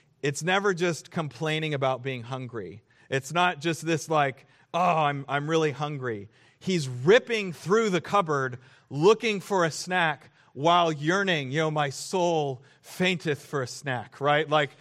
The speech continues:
a teen guy doesn't just complain about being hungry. He's ripping through the fridge or he's ripping through the cupboard while complaining about being hungry. And all the moms are like, "I just organized all of that. What," you know? <laughs>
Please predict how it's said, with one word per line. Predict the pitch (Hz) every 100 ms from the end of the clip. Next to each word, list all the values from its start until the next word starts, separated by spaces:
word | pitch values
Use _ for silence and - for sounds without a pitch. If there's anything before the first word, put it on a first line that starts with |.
| -
a | -
teen | 147 - 240 233
guy | 190 202 196
doesn't | 170 165 180 156
just | 165 -
complain | 170 147 170 180
about | 170 160 143
being | 156 139
hungry. | 151 175 147 139 135 - -
He's | 156 151 135
ripping | 170 196 220 196
through | 196 190
the |
fridge | 175 175 165 160 151 147 -
or | - 147
he's | 127
ripping | 123 160 190 208 190
through | - 196
the | 175
cupboard | 175 175 156 143 135 -
while | 135 160 185
complaining | - 170 147 170 170 160
about | 151 147
being | 139 143
hungry. | 135 143 123 110
And | 117
all | 131
the | 135
moms | 135 135 127
are |
like, | 127 117 -
"I | 131
just | 123 139 147
organized | 151 143 135 139 -
all | 151
of | 160
that. | 147 143
What," | 120 127 -
you | 123
know? | 117
<laughs> | 190 156 196